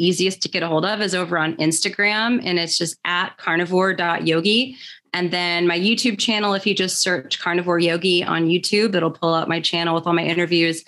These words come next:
I also have a podcast on Apple and Spotify and all the things called the Carnivore Yogi Podcast that updates weekly. Um, yeah, so those are the best ways. And I have done a,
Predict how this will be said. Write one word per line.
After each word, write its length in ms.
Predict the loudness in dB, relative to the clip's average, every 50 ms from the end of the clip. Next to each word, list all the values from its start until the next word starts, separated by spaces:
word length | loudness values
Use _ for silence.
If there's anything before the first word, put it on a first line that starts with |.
| -16 -20 -20 -16 _ -6
I 60 | -4
also 240 | -2 -2 -2 -2 -2
have 80 | -2 -2
a 80 | -4
podcast 800 | -4 -2 -2 -2 -2 -2 -2 -2 -2 0 0 0 -2 -2 -2 -2
on 160 | -2 -2 -2
Apple 480 | -2 -2 -2 0 0 0 2 2 2 2
and 120 | 2 2
Spotify 760 | 0 0 0 0 0 0 -2 -2 -2 0 0 2 0 0 0
and 80 | 0 0
all 100 | 0 0
the 100 | 0 -2
things 400 | -2 -2 -2 0 0 -2 -4 -6
called 220 | -4 -4 -4 -4
the 60 | -4
Carnivore 420 | -4 -2 0 0 0 2 0 2 2
Yogi 300 | 2 2 2 2 0 -2
Podcast 580 | -2 -2 -4 -4 -2 -4 -4 -4 -4 -4 -6
that 140 | -8 -8 -6
updates 400 | -6 -4 -2 0 -2 -2 -2 0
weekly. 580 | 0 0 0 0 0 2 2 4 2 0 -2 -6 -18 -20 -20 -20 -20 _ _ _ _ -4
Um, 640 | -2 0 0 0 0 0 0 2 0 0 -2 -4 _ _ _
yeah, 200 | -4 -2 -2 -2
so 140 | -2 -2 -2
those 200 | 0 2 2 2
are 40 | 2
the 60 | 2
best 240 | 0 -2 -4 -4 -2
ways. 600 | 0 0 0 2 2 2 2 2 2 2 0 -2
And 340 | -2 -2 0 0 0 0 0
I 60 | -2
have 500 | 0 0 0 0 0 0 -2 -2 -4 -4
done 320 | -4 -2 -2 0 0 0 0
a, 240 | 0 -2 -4 -6